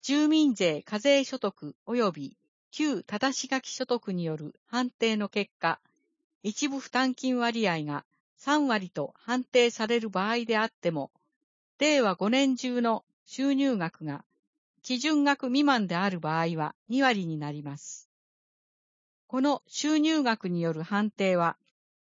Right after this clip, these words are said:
市で収入額が把握できる場合については、職権で判定を行いますが、六年一月二日以降に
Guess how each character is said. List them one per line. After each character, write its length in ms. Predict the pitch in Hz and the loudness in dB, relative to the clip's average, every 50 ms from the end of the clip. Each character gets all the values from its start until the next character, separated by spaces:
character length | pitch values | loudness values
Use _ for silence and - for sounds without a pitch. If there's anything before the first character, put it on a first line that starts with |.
| _ _ | _ _
市 240 | - - - 302 269 | -10 -4 -4 0 2
で 220 | 330 285 - - _ _ _ _ | 2 2 0 -2 _ _ _ _
収 300 | - - - 294 302 311 | -12 -6 -2 0 2 2
入 240 | 294 302 311 302 277 | 2 2 2 2 2
額 260 | 240 214 208 - 160 | 0 0 -2 -2 -6
が 200 | 151 147 147 - _ _ _ _ _ | -8 -8 -8 -10 _ _ _ _ _
把 180 | - 262 285 302 | -2 0 0 0
握 140 | 294 - 277 | 0 -2 -2
で 140 | 247 262 254 | 0 0 0
き 120 | - 302 | -2 -4
る 120 | 285 254 | -4 -2
場 200 | 196 190 190 202 | 0 0 0 2
合 120 | 214 220 220 | 2 0 0
に 160 | 220 220 208 | 0 -2 -4
つ 120 | - - | -4 -6
い 120 | 240 214 - | -8 -6 -6
て 100 | - 165 | -4 -4
は、 240 | 156 143 143 - _ _ _ _ _ _ _ | -4 -4 -4 -6 _ _ _ _ _ _ _
職 220 | - - 240 226 - _ _ - | -8 -4 -4 -4 -4 _ _ 2
権 240 | 285 285 269 262 | 2 2 4 4
で 200 | 247 254 247 - - _ _ | 4 2 2 2 -2 _ _
判 260 | - 220 240 247 240 | -4 -2 -2 -2 -2
定 300 | - - 233 226 214 214 | 0 2 2 2 2 2
を 160 | 208 202 190 | 0 0 -2
行 140 | - - 226 | -2 -2 -2
い 200 | 226 220 220 208 | 0 0 0 0
ま 140 | 202 202 208 | -2 -2 -4
す 100 | - 165 | -6 -8
が、 180 | 147 139 - _ _ _ _ _ _ _ _ _ _ _ - | -10 -10 -10 _ _ _ _ _ _ _ _ _ _ _ -4
六 260 | 220 220 220 - 311 302 | -4 -4 -2 0 0 2
年 300 | 277 254 208 170 - _ _ _ _ _ - | 2 2 2 0 -4 _ _ _ _ _ -12
一 240 | 220 - - 294 294 | -10 -6 -2 0 0
月 300 | 285 277 - 262 247 - | 0 0 0 -4 -8 -8
二 240 | - - - - | -8 -14 -14 -6
日 160 | - 247 233 - | -2 -2 -2 -2
以 160 | - 285 277 | -2 -6 -2
降 240 | - 254 226 190 175 | 2 2 2 2 2
に 220 | 160 151 143 - | 0 -4 -8 -8